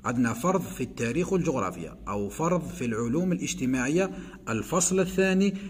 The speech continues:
لتلاميذ الأولى متوسط. نبدأ بالنموذج الأول تاع التاريخ. الوضعية الأولى: أطلقت على منطقة شمال إفريقيا في العصر القديم عدة تسميات. أذكر ثلاث تسميات منها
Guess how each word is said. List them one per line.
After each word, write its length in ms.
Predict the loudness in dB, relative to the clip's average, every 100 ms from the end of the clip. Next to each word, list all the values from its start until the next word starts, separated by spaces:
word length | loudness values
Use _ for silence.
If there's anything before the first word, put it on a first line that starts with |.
| -6
لتلاميذ 640 | -4 2 4 4 4 6 4
الأولى 920 | 4 2 2 2 2 4 6 6 4
متوسط. 540 | 4 2 0 0 -2 -4
نبدأ 260 | -2 4 6
بالنموذج 600 | 6 6 6 6 4 4
الأول 560 | 2 4 6 8 6 2 -6 -4 0
تاع 120 | 0
التاريخ. 580 | 4 6 6 2 -4 -12 -16 -18 -18 -16 -16 0
الوضعية 400 | 8 10 12 12
الأولى: 340 | 12 10 2 -2 -8 -16 -18 -20 -2 8
أطلقت 560 | 10 12 8 8 4 6
على 280 | 4 6
منطقة 520 | 6 6 6 4 4 2
شمال 540 | 4 4 4 4 2
إفريقيا 520 | 2 2 2 4 2
في 100 | 2
العصر 480 | 2 6 6 6 6
القديم 680 | 4 6 6 8 6 4 -2
عدة 440 | 2 8 8 10 8
تسميات. 800 | 10 10 10 6 2 -2 -6 -10 -18 -16 0 6
أذكر 420 | 6 6 2 2
ثلاث 400 | 2 4 4 6
تسميات 720 | 4 4 4 6 8 6 2
منها 580 | 6 8 8 8 6